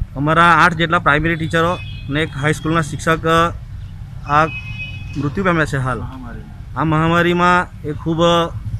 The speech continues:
ગંભીર સમસ્યા છે અત્યારે. ને શિક્ષકો જે ગયા તેમાં daily wages contract ઉપર જે શિક્ષકો હતા બે, તે શિક્ષકો પણ ગુજરી ગયા. આજે તેઓની પરિસ્થિતિ, ઘરની પરિસ્થિતિ એ લોકોની ખૂબ જ નબળી છે.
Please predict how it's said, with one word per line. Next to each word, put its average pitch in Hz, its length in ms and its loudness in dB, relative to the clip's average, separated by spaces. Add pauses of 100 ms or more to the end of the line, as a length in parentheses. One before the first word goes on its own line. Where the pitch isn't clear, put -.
(560)
ગંભીર 147 240 2
સમસ્યા 151 380 0
છે 113 120 -6
અત્યારે. 131 360 -4 (540)
ને 170 460 2 (840)
શિક્ષકો 180 480 2
જે 185 120 4
ગયા 185 260 6
તેમાં 170 320 4
daily 165 220 4
wages 170 480 0
contract 156 340 4
ઉપર 165 200 2
જે 165 80 2
શિક્ષકો 160 440 2
હતા 156 240 4
બે, 147 260 2 (640)
તે 160 120 0
શિક્ષકો 160 320 -2
પણ 170 140 0
ગુજરી 160 260 2
ગયા. 165 180 6
આજે 160 140 2
તેઓની 165 360 0
પરિસ્થિતિ, 160 640 -2
ઘરની 151 340 4
પરિસ્થિતિ 160 420 0
એ - 20 0
લોકોની 147 400 -2
ખૂબ 151 260 0
જ 143 100 0
નબળી 143 260 0
છે. 131 160 -6